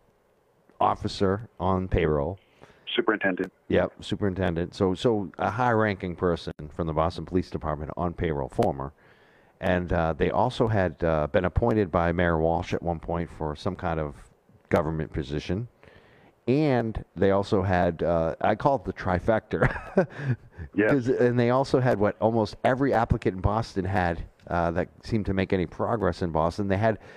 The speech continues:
Speaker 1: a guy named Michael Ross, who, who's a good guy, uh, former s-, uh, Boston City Councilor Michael Ross, who ran for mayor a few years back.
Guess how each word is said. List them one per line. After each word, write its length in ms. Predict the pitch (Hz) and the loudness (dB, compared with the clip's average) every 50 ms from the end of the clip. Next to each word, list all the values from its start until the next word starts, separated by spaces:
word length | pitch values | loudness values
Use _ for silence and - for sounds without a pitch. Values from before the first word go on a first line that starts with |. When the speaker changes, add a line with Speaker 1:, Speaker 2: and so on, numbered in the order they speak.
| - - - - - | -20 -20 -20 -8 -2
Speaker 1:
a 100 | - 104 | 0 2
guy 240 | 92 110 107 110 113 | 2 2 2 2 2
named 240 | 104 104 95 90 87 | 2 2 2 2 2
Michael 420 | 87 92 101 113 - 117 120 113 | 2 2 2 2 4 2 2 4
Ross, 420 | 104 87 73 69 82 107 127 - - | 4 2 4 4 2 0 0 -2 -2
who, 200 | - 117 113 113 | 0 0 0 0
who's 280 | - 151 190 220 208 | 0 0 0 0 0
a 60 | 233 247 | 0 0
good 180 | 247 156 123 | 0 0 2
guy, 300 | - 92 76 73 85 107 | 2 2 2 2 2 2
uh, 260 | 110 - 104 95 95 | 2 2 2 0 0
former 300 | 92 - 123 120 123 127 | 0 0 -2 0 0 0
s-, 180 | 131 - - - - 101 | -2 -2 -4 -8 -2 0
uh, 200 | 95 87 82 87 80 - - - - | 0 2 0 0 -4 -8 -20 -8 0
Boston 340 | - 98 107 113 - 135 127 | 0 2 2 2 0 -2 -2
City 220 | - - 123 120 | 0 2 0 0
Councilor 560 | 110 - 110 95 98 92 - 98 98 95 92 - - | 0 0 0 0 0 0 0 0 0 0 -2 -4 -4
Michael 320 | 87 87 95 - 110 101 | -2 -2 0 2 2 2
Ross, 340 | 90 85 80 78 82 90 - | 2 4 4 4 2 2 0
who 80 | - 101 | -2 -2
ran 200 | 87 107 107 101 | 0 0 0 0
for 140 | - - 104 | 0 -2 -2
mayor 320 | 95 92 90 82 80 80 78 | 0 0 0 0 0 -2 -4
a 40 | |
few 180 | - - 92 87 | -6 -4 -4 -4
years 280 | 80 80 80 80 80 - | -2 -2 -2 -2 -4 -2
back. 400 | - 82 85 95 107 - - | -2 0 0 0 -2 -4 -10